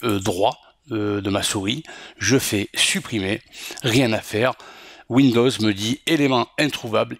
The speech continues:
il n'existe plus », et cetera, et cetera, et cetera. J'ai beau recommencer,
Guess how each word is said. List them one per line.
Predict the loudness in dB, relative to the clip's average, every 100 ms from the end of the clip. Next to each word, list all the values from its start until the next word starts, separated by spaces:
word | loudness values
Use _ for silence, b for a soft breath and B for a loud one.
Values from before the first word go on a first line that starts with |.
| 0
il | 2
n'existe | 2 0 -2 -4
plus », | -2 -2 0 0
et | -2
cetera, | -2 -2 -4 -4 -4
et | -4
cetera, | -2 -4 -4 -4 -4
et |
cetera. | -8 -2 -2 0
J'ai | -2
beau | 0 2 2
recommencer, | 0 -2 0 2 2